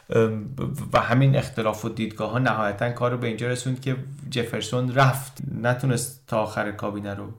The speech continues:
بمونه و ادامه بده. دقت هم بکنیم اینا تصمیم‌های دشواری هستن جلوی ملت جوانی که داره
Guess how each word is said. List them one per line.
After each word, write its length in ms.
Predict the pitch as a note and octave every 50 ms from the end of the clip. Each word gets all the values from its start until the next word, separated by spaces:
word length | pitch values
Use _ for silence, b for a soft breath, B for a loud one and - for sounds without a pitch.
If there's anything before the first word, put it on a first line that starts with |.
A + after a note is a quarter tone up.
| -
بمونه 360 | - A2+ G#2+ G#2+ G#2 G#2 G#2 G2+
و 100 | G#2 -
ادامه 380 | - G2 F#2+ G2+ G2 G2 G2 G2
بده. 220 | G2+ G#2 G2 - C3+ B B B B B B B B B B B B B B B -
دقت 360 | D3+ D3+ D3+ - F3+ F3+ -
هم 120 | G#3+ G#3+ F#3 -
بکنیم 300 | - - C3+ C3 B2+ C3
اینا 220 | C3 B2+ C3+ D3+ -
تصمیم‌های 1080 | - - - - C#3 C#3 C3+ - - - C#3+ C#3 C#3 C3+ C3+ C#3 D#3 E3+ F3+ F3+ F3+ F3+ F3+ -
دشواری 720 | - C3 B2 B2 - - - C3+ C3+ C#3 D3+ D#3+ D#3+ D#3+ D#3
هستن 480 | D3+ D3+ C#3+ - - D3+ C#3+ C#3+ C#3
جلوی 320 | C3+ B2 A2+ A2 A#2+ B2+ C3+
ملت 480 | C3+ B2+ A2+ A2 A2 A2+ A#2 A#2+ -
جوانی 580 | C3 B2 - A2 G#2 G#2 A2+ A#2 B2 B2+ B2+ B2+
که 120 | B2+ C3
داره 420 | A2+ A2 A2 G#2+ A2+ A#2+ B2 C3